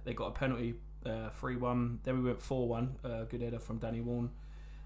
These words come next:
And, um, then we scored again. Tony Rawlins got his hat-trick. Um, then, uh, they,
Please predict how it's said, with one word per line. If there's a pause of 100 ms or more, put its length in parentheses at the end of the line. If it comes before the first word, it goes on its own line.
(140)
And,
um, (1040)
then
we
scored
again.
Tony
Rawlins
got
his
hat-trick. (300)
Um, (760)
then,
uh,
they,